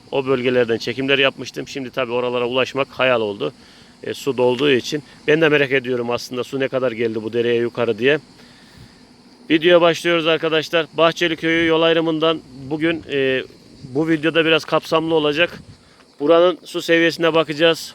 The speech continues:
Sonra geri geleceğiz. Gittiğimiz yoldan geri gelip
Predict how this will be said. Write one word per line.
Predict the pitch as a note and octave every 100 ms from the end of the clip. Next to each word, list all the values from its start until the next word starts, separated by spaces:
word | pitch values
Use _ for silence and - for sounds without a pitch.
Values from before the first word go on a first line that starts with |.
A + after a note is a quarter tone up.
| -
Sonra | - D#3+ E3 E3 D3+
geri | C3+ D#3 E3
geleceğiz. | E3 D3+ D3 D#3+ - - - _ _ _ _ _
Gittiğimiz | C#3 - D#3 D3 C#3
yoldan | C#3+ C#3 C3
geri | D3 D3+
gelip | D3 D#3